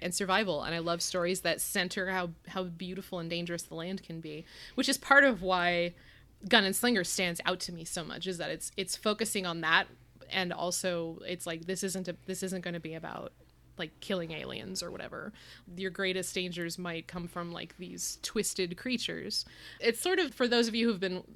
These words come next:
listening to Systematic Understanding of Everything, it's sort of like the wild. There's something in the world now called the twist that's just sort of making things wrong. It's kind of making it weird or chaotic or literally twisting things.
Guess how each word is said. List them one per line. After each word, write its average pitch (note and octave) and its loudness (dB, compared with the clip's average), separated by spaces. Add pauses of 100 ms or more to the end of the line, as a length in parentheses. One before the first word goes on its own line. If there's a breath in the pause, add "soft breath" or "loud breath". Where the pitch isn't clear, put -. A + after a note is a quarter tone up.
listening F#3+ -2
to E3+ -2 (180)
Systematic F3+ -2
Understanding D#3+ -4
of E3 -4
Everything, D#3+ -4
it's - -6
sort B3 6
of A3+ 0
like G3+ 2
the G3 -2
wild. E3 2 (400 loud breath)
There's F3+ -2
something G#3+ 2
in F#3 -2
the F3+ -2
world F3+ 0
now E3+ 0
called E3+ 0
the - -6
twist - 2
that's F3 2
just - 0
sort A3+ 6
of A3+ 2
making F#3 2
things A3 2
wrong. G3+ 6
It's E3+ -4
kind F3+ -2
of F3+ -8
making F#3 -2
it G3 -2 (420 loud breath)
weird B3 8
or F3 -2
chaotic A#3+ 6
or E3+ 0
literally F3 0
twisting G#3+ 0
things. D#3+ -6